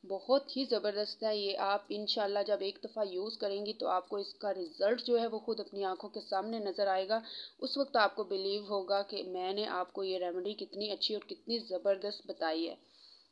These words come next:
ठीक है। इसी तरह से आपने ये try करना है। इसके अलावा अगर ये आप बाजुओं पे नहीं apply करना चाहते तो मैंने बाजुओं के लिए भी बहुत अच्छी अच्छी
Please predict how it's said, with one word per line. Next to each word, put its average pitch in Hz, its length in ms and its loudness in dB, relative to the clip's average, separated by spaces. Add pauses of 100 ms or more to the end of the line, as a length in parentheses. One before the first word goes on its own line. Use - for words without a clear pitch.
(120)
ठीक 233 180 0
है। 254 120 6
इसी - 200 -4
तरह 240 200 4
से 240 180 0
आपने 196 360 0
ये 208 140 -4 (100)
try 190 200 0
करना 226 240 -4
है। 240 80 0
इसके 240 200 -2
अलावा 247 320 6 (140)
अगर 214 360 4
ये 226 180 2
आप 226 200 2
बाजुओं 214 320 2
पे 240 120 -2
नहीं 247 200 0
apply 208 280 2
करना 202 260 0
चाहते 208 420 2 (420)
तो 220 60 -4
मैंने 226 380 2
बाजुओं 214 520 2
के 226 200 2
लिए 208 320 0
भी 226 160 -4 (180)
बहुत 220 480 -2
अच्छी 208 360 2
अच्छी 220 280 0